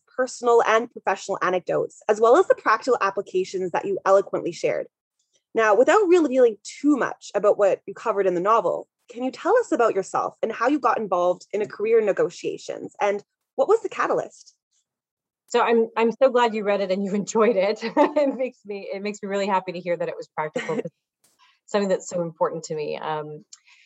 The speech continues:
Speaker 2: in, in terms of how I got here was kind of accidental in a way. I, you know, it, I, I, in my bio, people ask me all the time, "Is that true about the negotiator nickname?" And I'm like,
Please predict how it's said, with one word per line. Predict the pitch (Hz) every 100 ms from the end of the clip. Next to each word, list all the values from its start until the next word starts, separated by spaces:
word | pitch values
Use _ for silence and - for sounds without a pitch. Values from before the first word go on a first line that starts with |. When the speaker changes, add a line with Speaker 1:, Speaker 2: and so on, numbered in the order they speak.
| _
Speaker 2:
in, | - 226
in | 240 233
terms | 302 349
of | 320
how | 269
I | 302
got | 294 208 214
here | 208
was | 196
kind | - 240 233
of | 202 _ _ _ -
accidental | 190 - 175 185 180 180 147 151
in | 147 170
a | 156
way. | 147 139 143 165
I, | - 160 156 165 165 165 160 - _
you | 170
know, | 170 156
it, | 165 - _
I, | 175
I, | 160 170 165 _ _ _
in | 180 180
my | 180
bio, | 170 175 170 160
people | 175 160 156 156
ask | 165 -
me | 160
all |
the | 151
time, | 175 170
"Is | 165
that | 180
true | - 196
about | 190 175
the | 165
negotiator | 156 170 165 175 165
nickname?" | 160 160 175 190 185
And |
I'm | 156
like, | 151